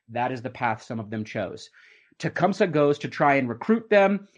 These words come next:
and they, it basically, they're, they're, he basically says, "You can either choose, like, whatever, to fight back, or you could choose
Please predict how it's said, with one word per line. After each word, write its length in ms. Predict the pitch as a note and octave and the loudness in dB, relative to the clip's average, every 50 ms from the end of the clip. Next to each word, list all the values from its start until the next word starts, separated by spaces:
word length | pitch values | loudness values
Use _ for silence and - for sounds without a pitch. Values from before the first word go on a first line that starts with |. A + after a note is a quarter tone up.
| - _ - | -20 _ -2
and 380 | E3 D3+ D3+ D3 D3 D3 C#3 B2+ | 0 2 2 2 2 2 2 2
they, 180 | D3 D#3+ E3 | 2 4 4
it 420 | E3+ E3 - - - E3 D3+ - C3+ | 2 0 -2 -6 -8 -8 -8 -2 2
basically, 400 | E3 E3+ E3+ F#3+ - D#3+ D#3+ D#3 | 2 2 2 2 0 0 2 4
they're, 220 | C#3+ D3 C#3+ D3 D3 | 4 4 2 2 0
they're, 180 | D3+ D3+ D3 - | 0 0 0 -2
he 200 | - D3+ E3 D3+ | -2 0 0 2
basically 380 | C3 D#3+ D#3 D#3 D3+ D#3+ D#3 | 2 2 2 2 0 -2 0
says, 240 | C#3+ - C#3 B2+ A#2 | 0 0 0 0 0
"You 80 | D#3 D3+ | -2 0
can 140 | - D#3+ | 2 4
either 240 | F3 F#3+ E3+ E3+ D#3+ | 4 6 6 4 4
choose, 420 | D#3+ - - G3 F#3+ F#3+ F3+ D3 D3 | 2 0 0 2 2 2 2 4 4
like, 320 | D3 C#3 C3+ - - - | 4 4 4 2 -2 -10
whatever, 420 | - - D3 C#3 D3+ D#3+ C3+ A#2 A2 | -12 -4 0 2 4 4 4 2 0
to 80 | A2 | -2
fight 300 | - - D#3 F#3 G3+ - | 2 4 4 4 4 4
back, 340 | F3+ G3+ A3 A#3+ C4+ C4 - - | 4 6 6 6 4 2 -2 -6
or 80 | D3+ C#3+ | -6 -6
you 100 | C#3+ D3+ | -6 -6
could 160 | - D3+ C3+ | -8 -10 -10
choose 240 | - - E3 D3 | -8 -8 -8 -8